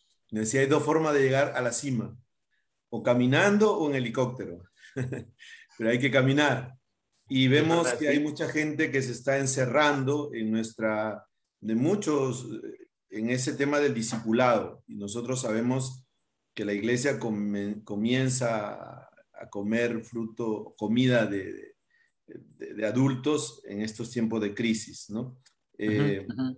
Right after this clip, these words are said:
Speaker 1: por eso yo quería preguntar, en esa experiencia que, que tú estás viviendo, en lo que estamos viendo como, como sacerdotes, especialmente como párrocos,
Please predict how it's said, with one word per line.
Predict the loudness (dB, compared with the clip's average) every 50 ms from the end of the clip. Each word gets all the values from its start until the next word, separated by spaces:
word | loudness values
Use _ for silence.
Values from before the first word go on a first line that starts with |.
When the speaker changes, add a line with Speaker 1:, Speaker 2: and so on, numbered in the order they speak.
| _ _ _ _ _ _ _ _ _ _ -10 -4
Speaker 1:
por | -2 0
eso | 2 4 4 4 6 6 4 4 2 2
yo | 0 -2 -2 -2
quería | -2 0 2 4 4 4 2 2
preguntar, | 0 -2 -2 -2 -2 0 2 2 2 2 0 -2 -6 -12 _ _ _ _ _ _ _ _
en | -10 -8 -4 -2
esa | 0 0 0 0
experiencia | -2 -2 -2 0 0 2 0 0 0 -2 -2 -2 -2 -2
que, | -2 -4 -6 -6 -10 _ _ _
que | -8 -8
tú | -8 -6 -6 -4
estás | -4 -4 -2 -2 -2 0
viviendo, | 0 0 2 2 2 4 4 4 4 4 2 0 -2 -4 -8 _ _ _ _ _ _ _ _ _
en | -12 -8 -6 -4 -4
lo | -4 -4
que | -6 -8
estamos | -4 0 2 2 4 4
viendo | 4 6 4 4 2 0
como, | -2 -4 -4 -4 -6 -6 -10
como | -10 -10 -10 -8 -8
sacerdotes, | -10 -10 -8 -8 -8 -4 -2 -2 -2 -2 -4 -6 -6 -8
especialmente | -8 -10 -10 -10 -8 -6 -6 -4 -4 -6 -6
como | -6 -8 -6 -4
párrocos, | -4 -4 -2 -2 -4 -4 -4 -6 -8 -8 -12 _